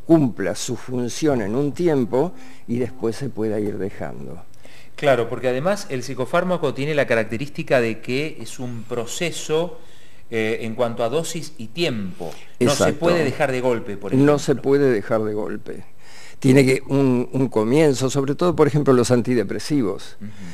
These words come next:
Speaker 1: Tienen un tiempo de latencia, por ejemplo, un antidepresivo se debe tomar, a los veinte días recién, este, comienza a accionar, y después hay que tomarlo un tiempo muy prudente,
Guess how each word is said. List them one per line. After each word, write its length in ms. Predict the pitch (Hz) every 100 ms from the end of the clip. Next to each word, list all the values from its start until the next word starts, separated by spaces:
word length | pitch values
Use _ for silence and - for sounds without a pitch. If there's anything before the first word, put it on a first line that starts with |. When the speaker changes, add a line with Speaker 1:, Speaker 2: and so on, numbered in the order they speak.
| - - -
Speaker 1:
Tienen 440 | - 135 127 127 120
un 320 | 123 123 107
tiempo 500 | - 120 120 113 117
de 100 | 104
latencia, 500 | 98 104 143 131 117
por 100 | 104
ejemplo, 240 | 120 117
un 140 | 120 113
antidepresivo 640 | 110 117 107 104 135 110
se 140 | - 113
debe 200 | 110 104
tomar, 440 | 104 127 143 135
a 60 | 113
los 200 | 104 104
veinte 400 | 135 135 120 110
días 260 | 123 110
recién, 800 | 107 95 120 117 107 101 90 69 60
este, 340 | 107 - 107
comienza 580 | 101 104 107 110 - 104
a 20 |
accionar, 800 | 95 - 117 123 147 120 117 135 - - - - -
y 120 | 123
después 440 | 131 127 123 135 151
hay 80 | 127
que 80 |
tomarlo 420 | 117 127 131 120 117
un 160 | 117
tiempo 380 | 107 131 107 107
muy 260 | 110 139 127
prudente, 880 | 135 151 139 131 127 120 135 139